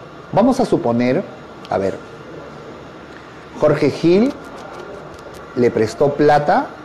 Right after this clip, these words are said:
Jorge Gil le prestó plata a Juan Pérez. Y Juan Pérez no me pagó. Entonces yo inicio un juicio y cuando inicio el juicio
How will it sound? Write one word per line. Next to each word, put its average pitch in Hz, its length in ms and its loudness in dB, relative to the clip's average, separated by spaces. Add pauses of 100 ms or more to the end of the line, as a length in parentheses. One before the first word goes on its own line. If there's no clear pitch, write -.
(380)
Jorge 127 280 0
Gil 143 180 4
le 139 80 4
prestó 120 360 0
plata 151 480 2 (680)
a 104 80 0
Juan 131 360 2
Pérez. 110 560 2 (1700)
Y 123 120 2
Juan 151 280 4
Pérez 151 240 6
no 151 120 4
me 151 100 4
pagó. 135 400 4 (1200)
Entonces 147 880 2
yo 135 160 4
inicio 139 400 2
un 135 120 2
juicio 156 640 4 (800)
y 135 80 0
cuando 117 260 2
inicio 147 300 4
el 131 80 6
juicio 175 640 2